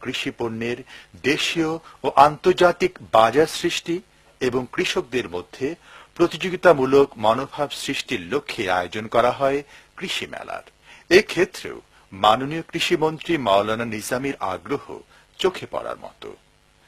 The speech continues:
তার দিক নির্দেশনায় বরেন্দ্র বহুমুখী উন্নয়ন কর্তৃপক্ষের কার্যক্রম রাজশাহী, নওগাঁ ও চাঁপাইনবাবগঞ্জ জেলা ছাড়িয়ে উত্তরাঞ্চলের অন্যান্য জেলায়ও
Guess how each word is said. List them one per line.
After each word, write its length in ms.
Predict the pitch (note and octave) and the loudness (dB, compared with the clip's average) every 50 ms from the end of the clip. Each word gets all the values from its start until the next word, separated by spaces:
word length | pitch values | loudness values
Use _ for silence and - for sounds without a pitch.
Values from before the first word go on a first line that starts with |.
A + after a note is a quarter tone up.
| _ _ _ _ _ - | _ _ _ _ _ 0
তার 220 | - G2+ F2+ F2+ F2 - - - F#2+ E2 | 2 4 4 4 2 -2 -10 -20 -14 -6
দিক 140 | - C#3 C#3+ _ - G2 | -6 -6 -6 _ -10 -14
নির্দেশনায় 720 | F2+ E2+ D#2 D#2+ F#2+ G2+ - - - A#2+ A2 G#2+ G#2 A#2+ D3 - _ - - - _ _ - F#2 F#2+ | -14 -14 -14 -12 -10 -8 -8 -8 -8 -6 -4 -4 -4 -4 -6 -12 _ -20 -20 -20 _ _ -6 0 4
বরেন্দ্র 420 | A#2 A#2 B2 C#3+ D#3+ E3 D3+ D3+ E3+ D3 G#2+ C#3+ | 4 4 4 2 0 -2 -4 -4 -4 -2 -2 -4
বহুমুখী 420 | B2 A2 D#3 D3+ D3+ D3 - - C3+ G#2 | -4 -4 -6 -8 -8 -10 -8 -6 -6 -6
উন্নয়ন 300 | F#2 F#2+ G2 G#2 G#2+ A2 - | -6 -6 -6 -6 -6 -6 -8
কর্তৃপক্ষের 680 | - F#2+ F2+ - - G#2+ - A2 G#2+ - - - B2 G#2+ - - | -10 -10 -10 -8 -10 -8 -6 -6 -6 -6 -6 -10 -10 -6 -2 -2
কার্যক্রম 600 | F2+ D2 - - - - F#2+ - - A2 G#2+ G#2+ A2 A2+ - - - - - - _ - F#2 G2 | -2 -2 -2 -8 -14 -16 -14 -8 -6 -6 -4 -6 -6 -12 -16 -20 -20 -20 -20 -18 _ 0 2 2
রাজশাহী, 580 | G2 G2 - - - - B2 - - B2+ B2 C3+ _ - - - _ - | 2 2 0 -6 -6 -6 -6 -8 -8 -10 -10 -12 _ -20 -20 -20 _ -12
নওগাঁ 580 | F#2+ G2 G2 G2+ G2+ G2 G#2+ G2+ A#2+ A#2+ C3 C3+ - - - - _ - | -2 2 4 4 4 4 2 0 -2 -2 -2 -4 -8 -16 -20 -16 _ -8
ও 20 | A#2+ B2 - - | -8 -2 4 6
চাঁপাইনবাবগঞ্জ 920 | C3 A#2+ - - D#3+ C#3 B2+ A#2+ A2+ B2 B2+ A#2 G#2+ G#2 C3 C3+ C#3+ C3 - - - G#2 F#2 - | 6 6 6 4 -2 0 0 0 2 2 2 0 2 2 2 2 2 0 -6 -14 -18 -14 -10 -8
জেলা 260 | G#2+ G#2 G#2 A2 A#2 B2 - - | -6 -4 -2 -2 -2 -4 -6 -8
ছাড়িয়ে 480 | - - F2 E2 - A2 A#2+ F#2 C2 - - _ - - _ _ - - | -6 -4 -4 -4 -4 -8 -10 -10 -12 -14 -16 _ -20 -20 _ _ -8 -8
উত্তরাঞ্চলের 800 | B2+ - - - A#2+ G#2+ G2+ G2 G#2+ G#2+ - - G#2+ G#2+ A2 A2 - _ - _ _ - C3+ | -8 -6 -4 -2 0 2 0 0 0 -4 -8 -6 -4 -6 -6 -8 -10 _ -20 _ _ -2 -2
অন্যান্য 340 | C#3+ D3+ D3 D#3+ D#3+ D#3 D3 G2+ - | -2 -2 -4 -10 -10 -10 -12 -12 -8
জেলায়ও 420 | - F#2+ F2 F#2+ G#2 F#2+ C#2 B1 | -6 -6 -4 -2 -4 -4 -6 -8